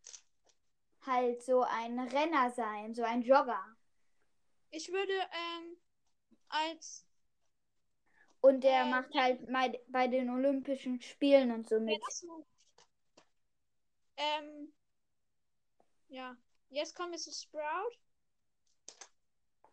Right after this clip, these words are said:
Speaker 1: Äh, auf jeden Fall so ein, äh, so ein Dings. So ein Pflanzenroboter, der halt Pflanzen anpflanzt.
Speaker 2: Ich würde sagen, Samenautomat.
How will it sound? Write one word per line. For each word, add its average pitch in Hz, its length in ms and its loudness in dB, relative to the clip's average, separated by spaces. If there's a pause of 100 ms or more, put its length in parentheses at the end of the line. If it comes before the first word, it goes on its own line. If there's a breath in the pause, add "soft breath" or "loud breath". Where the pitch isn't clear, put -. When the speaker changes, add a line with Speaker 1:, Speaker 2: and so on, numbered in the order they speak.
(600 loud breath)
Speaker 1:
Äh, 262 360 8
auf 254 200 -2
jeden 277 320 -2
Fall 269 380 4
so 262 220 10
ein, 226 600 -2 (440 soft breath)
äh, 240 300 2 (1000)
so 254 280 2
ein 233 540 -2
Dings. 277 540 2 (680)
So - 160 2
ein 240 260 4
Pflanzenroboter, 240 1700 0
der 233 180 2
halt 226 280 0
Pflanzen 262 440 0
anpflanzt. 214 960 -6 (720)
Speaker 2:
Ich 320 200 -14
würde 359 260 -4
sagen, 320 340 -6
Samenautomat. 254 1300 -10